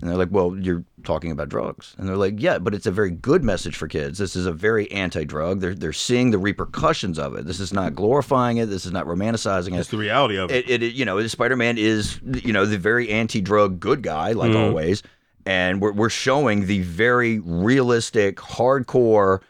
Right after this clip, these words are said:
Speaker 1: but in a way that kids can understand it. So I, I can't think of a better message we could be putting in our kids. And this is the days of Nancy Reagan, too. Very, I mean,
Speaker 2: Oh,
Speaker 1: you can't
Speaker 2: very,
Speaker 1: turn
Speaker 2: yeah.
Speaker 1: around without, "This is your brain on drugs,"
Speaker 2: Dare,
Speaker 1: you know?
Speaker 2: Dare, yeah.
Speaker 1: Dare, all that
Speaker 2: Fucking
Speaker 1: stuff.
Speaker 2: all that shit, yeah.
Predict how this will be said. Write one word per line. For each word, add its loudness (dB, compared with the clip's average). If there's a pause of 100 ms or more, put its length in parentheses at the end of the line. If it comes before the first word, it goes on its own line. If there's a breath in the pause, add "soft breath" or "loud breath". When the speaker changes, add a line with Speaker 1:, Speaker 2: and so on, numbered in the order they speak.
(360 soft breath)
Speaker 1:
but 2
in 2
a 2
way 6
that -4
kids -2
can -2
understand -2
it. -6
So 2
I, 2
I 0
can't -6
think 0
of -2
a 2
better 2
message -4
we 0
could -4
be 0
putting 2
in 0
our -4
kids. -2
And 2
this 0
is 2
the -2
days 0
of -4
Nancy -6
Reagan, 0
too. -2
Very, 2
I 0
mean, 0
Speaker 2:
Oh, 4
Speaker 1:
you 2
can't 2
Speaker 2:
very, 4
Speaker 1:
turn 2
Speaker 2:
yeah. 2
Speaker 1:
around 2
without, 0
"This -2
is -8
your -6
brain 0
on -2
drugs," -2
Speaker 2:
Dare, 2
Speaker 1:
you 2
know? 0
Speaker 2:
Dare, 0
yeah. 0
Speaker 1:
Dare, 4
all 4
that 0
Speaker 2:
Fucking 2
Speaker 1:
stuff. -2
Speaker 2:
all 4
that 0
shit, -4
yeah. 2